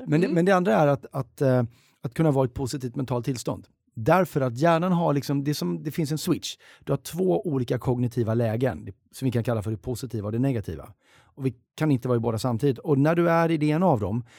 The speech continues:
Speaker 1: så tillåter det helt andra tankebanor än vad det andra, än vad det andra tillåter och tvärtom. När vi är i ett negativt mentalt tillstånd, det är vi ofta när vi, när vi ser att det finns ett problem.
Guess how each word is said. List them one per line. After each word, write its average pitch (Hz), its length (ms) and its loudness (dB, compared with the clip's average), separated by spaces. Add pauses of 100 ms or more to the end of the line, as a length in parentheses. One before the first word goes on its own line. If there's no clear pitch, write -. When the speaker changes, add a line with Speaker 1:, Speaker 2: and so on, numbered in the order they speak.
(140)
Speaker 1:
så 143 140 -6
tillåter 160 680 2
det 135 80 2
helt 147 320 2
andra 123 220 0
tankebanor 127 720 0
än 127 120 -4
vad 113 100 -2
det 131 80 -4
andra, 110 460 -4 (800)
än 127 160 0
vad 117 100 0
det 131 60 -2
andra 110 300 -2
tillåter 135 560 0 (120)
och 107 100 -8
tvärtom. - 420 -6 (560)
När 156 160 4
vi 170 100 6
är 160 140 6
i 156 40 0
ett 147 100 -6
negativt 170 640 0 (440)
mentalt 123 360 0
tillstånd, 107 500 -4
det 135 260 4
är 123 140 4
vi 127 80 4
ofta 117 260 -2
när 110 140 0
vi, 113 260 -2
när 113 140 0
vi 113 80 -2
ser 110 100 -6
att 101 80 -6
det - 40 -20
finns 110 160 -4
ett 104 80 -8
problem. 107 420 -4